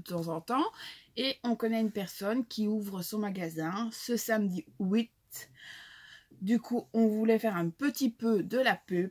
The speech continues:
Venez nombreux. Je vous en dis plus. C'est le magasin, c'est Japan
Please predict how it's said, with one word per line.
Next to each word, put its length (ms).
Venez 360
nombreux. 580
Je 180
vous 220
en 140
dis 160
plus. 680
C'est 360
le 80
magasin, 580
c'est 200
Japan 500